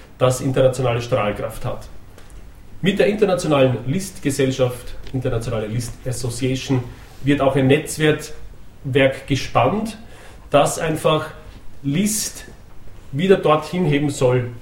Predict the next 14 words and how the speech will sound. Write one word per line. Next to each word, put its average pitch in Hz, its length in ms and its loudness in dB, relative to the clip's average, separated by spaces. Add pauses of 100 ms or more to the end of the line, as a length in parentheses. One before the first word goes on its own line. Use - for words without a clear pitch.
und 139 140 0
im 151 140 0
Konzertleben 143 580 0
verankern 135 540 0
soll, 120 280 0
international, 123 720 0
wo 117 60 -4
er 113 60 -4
seinen 123 240 -2
Stellenwert 117 560 -2 (280)
hat, - 300 0 (160)
haben 127 240 0
sollte 120 460 -2
und 123 360 0